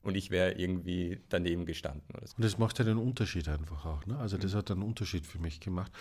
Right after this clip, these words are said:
Speaker 2: Und das finde ich ja fein. Es, mir wurde das gar nicht mitgeteilt, dass da eine große Überlegung dahinter steht, weil es wurde mir einfach, ich wurde hingesetzt und mir gedacht, das ist interessant, Spiegel ist jetzt auch da. Also das war's auch schon wieder an Erklären. Das hat ja alles auch einen Hintergrund, ja,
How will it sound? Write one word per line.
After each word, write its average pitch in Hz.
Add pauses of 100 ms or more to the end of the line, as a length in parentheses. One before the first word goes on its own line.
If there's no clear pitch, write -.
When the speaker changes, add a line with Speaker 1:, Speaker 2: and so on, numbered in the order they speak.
(220)
Speaker 2:
Und 110
das 110
finde 127
ich 120
ja 123
fein. 120
Es, 98
mir 110
wurde 110
das 104
gar 107
nicht 104
mitgeteilt, 104
dass 92
da 98
eine 92
große 95
Überlegung 95
dahinter 85
steht, 104
weil 104
es 95
wurde 104
mir 107
einfach, 95
ich 98
wurde 104
hingesetzt 117
und 107
mir 104
gedacht, 98
das 123
ist 135
interessant, 98
Spiegel 107
ist 85
jetzt 90
auch 85
da. 95
Also 90
das 95
war's 98
auch 73
schon -
wieder 87 (300)
an 92
Erklären. 95
Das 98
hat 107
ja 101 (280)
alles 104
auch 98
einen 98
Hintergrund, 85
ja, 101